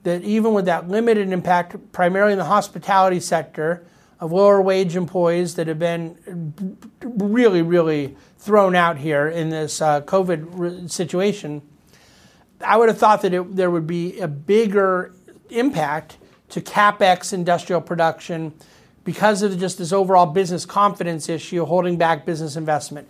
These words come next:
And that is still a real risk. That's not something I want to take any victory lap on yet as we come to the end of Q three and then go into Q four. But I will say the data we see so far is encouraging. And there's some charts to that effect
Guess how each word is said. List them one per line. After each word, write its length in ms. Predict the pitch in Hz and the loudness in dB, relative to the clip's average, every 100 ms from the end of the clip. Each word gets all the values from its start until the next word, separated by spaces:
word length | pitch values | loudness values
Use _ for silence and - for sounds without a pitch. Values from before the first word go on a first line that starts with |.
| - - | -20 -12
And 120 | 175 | -4
that 200 | 190 247 | 2 4
is 120 | 220 170 | 2 0
still 320 | - 247 226 | 2 4 4
a 60 | |
real 300 | 175 185 196 | 2 2 2
risk. 480 | 156 180 160 - - | 2 -2 -2 -6 -10
That's 280 | 185 185 180 | 0 0 2
not 280 | 202 226 214 | 0 0 0
something 400 | - 202 185 185 | 0 0 0 0
I 60 | 175 | 2
want 160 | 170 | 2
to 40 | 156 | 0
take 220 | 175 165 | -4 -2
any 180 | 185 208 | 0 2
victory 380 | 175 196 190 | 2 0 0
lap 300 | 160 147 165 | 0 0 0
on 240 | 151 139 139 | -2 -2 -2
yet 360 | 135 139 - _ - - - | -2 -2 -4 _ -20 -20 -10
as 200 | - 156 | -2 -2
we 80 | 160 | -2
come 280 | 151 185 185 | -2 0 0
to 100 | 165 | 0
the 240 | 160 - | -4 -4
end 260 | 220 220 226 | 0 2 4
of 120 | 220 | 2
Q 200 | - 214 | 0 0
three 340 | 196 196 196 196 | 0 0 2 2
and 80 | |
then 140 | 170 156 | 0 0
go 160 | 160 | 0
into 260 | 175 190 180 | 0 -2 -2
Q 220 | 170 185 | -2 -4
four. 480 | - - 175 147 139 - - _ _ | -2 2 4 2 0 -12 -20 _ _
But 440 | - 170 170 202 185 | -10 -8 -2 4 4
I 80 | 170 | 4
will 400 | 165 190 240 220 | 4 6 6 4
say 240 | - 185 | 2 2
the 120 | 160 | 0
data 500 | 139 127 214 240 247 | -2 2 4 6 6
we 180 | 214 208 | 6 2
see 260 | 180 208 185 | 0 -4 -4
so 220 | - 170 | -2 -2
far 400 | - 165 139 139 | 0 2 4 2
is 160 | 139 | -2
encouraging. 640 | 147 135 147 135 131 139 165 _ _ _ _ - | -6 -4 -2 -2 -4 -12 -18 _ _ _ _ -8
And 140 | 156 | -2
there's 120 | 151 | -2
some 140 | 143 147 | -2 -4
charts 400 | - 170 160 - | 2 2 2 -2
to 120 | - | -4
that 180 | 160 151 | 0 0
effect 480 | 143 - 143 143 | 0 -2 -2 -2